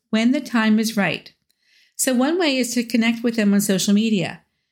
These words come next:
You probably have a link to your website in your bio, and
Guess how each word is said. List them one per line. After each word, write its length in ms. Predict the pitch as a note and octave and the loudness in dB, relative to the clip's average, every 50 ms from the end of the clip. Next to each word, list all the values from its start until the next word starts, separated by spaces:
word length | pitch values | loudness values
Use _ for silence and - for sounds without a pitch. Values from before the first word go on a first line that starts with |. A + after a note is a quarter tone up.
| _ _ _ | _ _ _
You 140 | _ B3+ B3+ | _ -4 -4
probably 340 | B3+ - C4+ C4+ C4+ E4 D4+ | -2 -2 -2 -2 0 -2 -2
have 160 | C#4+ D4 C4 | -2 -2 0
a 60 | C#4 | 0
link 260 | B3+ A3+ A3+ A3+ A3+ - | 0 2 0 0 0 0
to 80 | A#3+ | 0
your 100 | A3 G#3+ | 0 0
website 540 | G3 A3 B3+ C#4+ C#4+ - - G#3+ G3+ F#3+ - | 0 0 -2 -2 -4 -2 -2 0 0 0 0
in 120 | G3+ G#3 | 2 2
your 120 | G3+ G3 F#3+ | 2 2 2
bio, 520 | A3 A3 B3+ C#4 C4 G#3+ F#3+ F#3+ G3 G3 - _ _ _ _ _ _ _ - | 0 -2 -2 0 -2 -2 -2 -2 -4 -6 -8 _ _ _ _ _ _ _ -4
and 120 | B3 B3+ | -4 -4